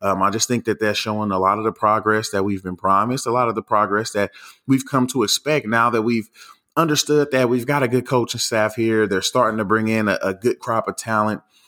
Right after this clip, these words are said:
Um, and so this just means that that progress is, is happening faster. Guys are buying in, and this is only gonna help from here.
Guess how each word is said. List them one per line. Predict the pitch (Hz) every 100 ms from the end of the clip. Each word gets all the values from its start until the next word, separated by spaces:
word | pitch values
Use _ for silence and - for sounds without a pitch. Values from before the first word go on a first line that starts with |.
| _
Um, | - 110 98 67 67 _ _ -
and | 127
so | 127 139 135 123 107
this | 175 202
just | 202
means | 156 165 165
that | 147 120
that | - 123
progress | 135 131 123 123 123
is, | 110 - -
is | 120 -
happening | 123 120 117 110
faster. | 104 113 110 - 120 110 - - _
Guys | - 131 139 135
are |
buying | 98 101 113 113 101
in, | 107 117 127 - _ _
and | 123 143
this | 165 151
is | 143
only | 175 175
gonna | 170 147
help | 110 139 151 -
from | 107
here. | 95 95 80